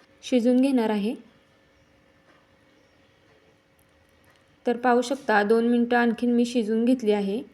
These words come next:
आता आपण डाळ चेक करूया शिजली आहे का. तर पाहू शकता डाळ छान अशी मऊ शिजली आहे. आता आपण गॅस बंद करूया.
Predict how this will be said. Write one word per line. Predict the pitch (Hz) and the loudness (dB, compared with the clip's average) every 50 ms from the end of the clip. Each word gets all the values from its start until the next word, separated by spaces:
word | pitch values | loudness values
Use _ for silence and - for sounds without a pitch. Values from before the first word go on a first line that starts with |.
| _ _ _ _ _ _ | _ _ _ _ _ _
आता | 226 208 - 240 | -10 -4 -2 -2
आपण | 233 240 247 247 | -2 0 0 2
डाळ | 240 247 240 240 | 4 4 4 4
चेक | 240 240 277 277 277 - | 2 0 -4 -6 -8 -4
करूया | - 262 226 220 214 220 | -2 0 2 2 0 0
शिजली | 220 - 247 226 202 214 240 | -2 -2 -4 -4 -2 0 0
आहे | 247 240 233 220 | 0 0 0 -2
का. | 208 - 220 277 330 - - _ _ _ _ _ _ _ _ _ _ _ _ _ _ | -4 -4 -6 -6 -8 -10 -18 _ _ _ _ _ _ _ _ _ _ _ _ _ _
तर | - 233 | -6 0
पाहू | 233 254 240 247 | 4 6 6 6
शकता | 254 254 285 269 - - 226 | 4 2 -4 -6 -2 -2 -2
डाळ | 220 202 240 226 233 240 233 240 240 | 2 4 4 4 4 4 2 -2 -2
छान | 247 254 247 254 | -2 0 0 -2
अशी | 254 254 262 | -2 -2 -2
मऊ | 247 240 226 226 233 | 0 0 0 0 -2
शिजली | 233 - 254 220 196 208 220 233 | -2 -2 -4 -4 -2 0 0 0
आहे. | 240 233 202 208 220 285 - - - - _ _ _ _ _ _ _ _ _ - - - _ - - | 0 0 -2 -2 -4 -4 -6 -10 -18 -20 _ _ _ _ _ _ _ _ _ -20 -20 -20 _ -14 -10
आता | 240 220 233 247 | -8 -2 0 0
आपण | 240 240 247 254 254 | 0 0 0 0 2
गॅस | 254 262 254 247 247 233 | 4 4 4 2 2 0
बंद | 208 240 226 226 220 | 0 0 0 2 0
करूया. | 247 - 269 247 226 220 214 214 254 | 0 2 4 4 4 4 0 -2 -4